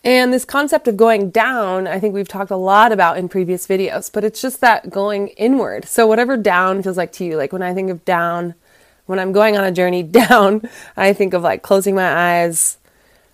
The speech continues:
dropping my energy out of my mind and into my body, maybe into my belly or into my root, and just <sighs>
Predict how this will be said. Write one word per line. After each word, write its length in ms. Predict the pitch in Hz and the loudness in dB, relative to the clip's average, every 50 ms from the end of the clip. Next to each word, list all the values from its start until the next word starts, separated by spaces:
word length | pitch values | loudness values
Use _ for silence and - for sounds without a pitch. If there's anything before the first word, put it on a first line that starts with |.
| _ - | _ 0
dropping 400 | - 196 190 196 196 202 190 185 | 4 6 6 6 4 2 0 0
my 120 | 180 160 | 0 0
energy 640 | 107 165 180 180 175 170 175 175 175 160 120 - - _ - | 0 0 0 0 -2 -2 -4 -4 -4 -4 -4 -6 -8 _ 4
out 200 | 208 214 226 240 | 6 8 8 8
of 120 | 233 214 202 | 8 6 4
my 180 | 208 190 190 | 2 2 2
mind 800 | 185 185 190 196 196 196 196 190 180 160 151 160 156 175 175 - - - | 0 0 2 4 4 6 6 6 4 2 0 -4 -6 -8 -10 -14 -16 -12
and 160 | - 190 180 | -8 -4 -2
into 220 | 185 202 190 202 | 0 0 0 0
my 140 | 202 190 175 | 0 0 2
body, 340 | 160 180 170 170 170 175 170 | 2 4 4 4 4 2 0
maybe 240 | 175 180 180 180 180 | -2 -2 -2 -2 -2
into 160 | 175 175 175 | -4 -4 -2
my 120 | 185 175 | -4 -4
belly 580 | 170 151 185 175 170 175 175 170 170 165 165 156 | -2 0 2 2 2 2 2 0 -2 -4 -4 -4
or 200 | 113 170 170 170 | -4 -2 -2 -2
into 220 | 170 165 156 165 | -4 -6 -6 -8
my 100 | 180 170 | -6 -6
root, 460 | 170 170 170 185 190 185 - - - - _ _ _ _ _ _ _ - | -6 -2 0 0 0 0 -2 -6 -12 -20 _ _ _ _ _ _ _ -4
and 160 | 190 196 180 | -2 0 0
just 340 | 214 208 196 - - - - _ _ _ _ _ _ _ _ _ _ _ _ _ _ _ _ _ _ _ _ _ _ _ _ _ _ _ _ _ - | 0 -2 -2 -4 -10 -18 -20 _ _ _ _ _ _ _ _ _ _ _ _ _ _ _ _ _ _ _ _ _ _ _ _ _ _ _ _ _ 0
<sighs> 80 | 214 | 2